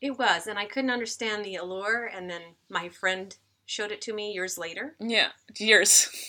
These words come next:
Speaker 1: It, it was years.
Speaker 2: <laughs>
Speaker 1: And
Speaker 2: I
Speaker 1: we would go collect them together.
Speaker 2: Yeah. I don't, I played it for, like, a week,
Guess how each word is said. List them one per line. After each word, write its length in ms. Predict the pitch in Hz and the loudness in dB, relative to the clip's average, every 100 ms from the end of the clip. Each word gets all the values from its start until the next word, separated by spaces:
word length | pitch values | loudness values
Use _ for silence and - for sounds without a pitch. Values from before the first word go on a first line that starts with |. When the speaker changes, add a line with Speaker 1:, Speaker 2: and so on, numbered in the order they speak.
| - - | -10 -8
Speaker 1:
It, 140 | 320 | -4
it 60 | 285 | 0
was 240 | 294 349 330 | 2 2 2
years. 340 | - - - 508 | 0 0 2 4
Speaker 2:
<laughs> 40 | 554 - - - _ - _ _ _ 440 - - - - - | 4 2 -10 -10 _ -20 _ _ _ -2 0 -2 -4 -4 8
Speaker 1:
And 260 | 269 302 208 | 10 10 6
Speaker 2:
I 20 | |
Speaker 1:
we 160 | 233 | 0
would 160 | 254 262 | -2 2
go 120 | 254 | 0
collect 360 | 254 370 494 - | 2 2 2 0
them 120 | 233 | -4
together. 460 | 214 185 160 - - | -2 -2 -2 -4 -8
Speaker 2:
Yeah. 320 | 233 262 190 190 _ _ _ | 0 2 2 0 _ _ _
I 180 | 226 247 | -2 2
don't, 140 | 277 - - _ _ _ - | 2 0 -4 _ _ _ 2
I 160 | 240 | 4
played 280 | 247 269 247 | 4 6 6
it 100 | 208 | 6
for, 100 | 226 | 4
like, 140 | 196 | 0
a 40 | 160 | 0
week, 300 | 135 - | -4 -6